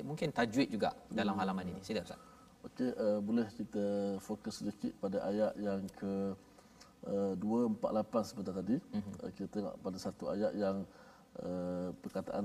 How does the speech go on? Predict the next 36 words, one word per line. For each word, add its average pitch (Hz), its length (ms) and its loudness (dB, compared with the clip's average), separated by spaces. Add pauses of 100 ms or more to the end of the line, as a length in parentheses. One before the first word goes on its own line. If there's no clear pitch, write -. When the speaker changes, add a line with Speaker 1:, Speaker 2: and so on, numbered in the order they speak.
(100)
Speaker 2:
"wa 101 100 6
baqiyah". 104 640 4 (400)
Speaker 1:
Okey. 107 240 0
Speaker 2:
"Wa 98 40 0 (120)
baqiyah. 95 340 0 (220)
Wa 104 160 2
qala 135 320 8
lahum 127 240 4
nabiyuhum 110 440 4 (120)
inna 107 320 0
ayata 120 400 4
mulkihi 104 460 2 (100)
ay 110 240 2
ya'tiyakumut 104 720 -2
tabutu 113 480 2
fihi 107 320 0
sakinatun 120 640 2
min 107 160 2
rabbikum 101 560 -2
wa 107 240 4
baqiyah". 98 800 2 (640)
Ah, - 160 6
ada 226 80 4
huruf - 400 2
qaf - 320 6
yang - 240 2
berbaris 117 560 6
di 110 160 4
bawah 110 320 6
kat - 160 -6
situ. 143 320 4 (400)
"Wa 110 160 8
baqiyah". 127 800 6 (400)
Ah, 95 160 0 (320)
qaf - 160 4
itu, 131 180 -2